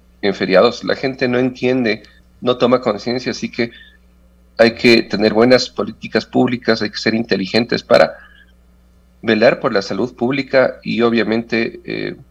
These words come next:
que la economía no se vea afectada, ¿no? Más afecta la economía cuando hay más contagios, eso es lo que no entiende el equipo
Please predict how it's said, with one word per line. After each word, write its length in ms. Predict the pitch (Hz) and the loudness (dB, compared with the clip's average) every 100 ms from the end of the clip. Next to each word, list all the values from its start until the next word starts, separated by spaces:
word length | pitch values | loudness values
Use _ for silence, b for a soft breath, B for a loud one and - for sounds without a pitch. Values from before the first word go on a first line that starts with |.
| _ _ _ _ _ _ - | _ _ _ _ _ _ -4
que 240 | 117 110 | 0 2
la 100 | 110 | 2
economía 540 | 107 113 110 123 135 113 | 2 0 0 2 2 2
no 100 | 110 | 0
se 120 | 113 | 2
vea 120 | 107 | 2
afectada, 480 | 107 95 - 123 - | 2 0 2 2 2
¿no? 120 | 95 92 _ _ _ _ _ - | -6 -14 _ _ _ _ _ -6
Más 280 | 123 147 147 | 0 0 2
afecta 420 | 120 147 - 151 | -2 -4 -4 -2
la 100 | 120 | -2
economía 600 | - 98 95 113 156 - | -4 -4 -4 -2 -2 -2
cuando 200 | 104 98 | -2 -2
hay 60 | 101 | 0
más 180 | 110 - | 0 -2
contagios, 440 | 101 117 - - | -4 -2 -4 -6
eso 220 | 98 - | -6 -6
es 80 | - | -8
lo 80 | - | -6
que 140 | - | -2
no 160 | 95 107 | 2 4
entiende 680 | 107 - 113 117 98 92 _ _ _ _ _ _ | 2 0 2 4 2 -2 _ _ _ _ _ _
el 180 | 101 95 | -2 -2
equipo 840 | 92 - 107 - 107 98 87 82 | -2 -4 -6 2 4 6 4 -4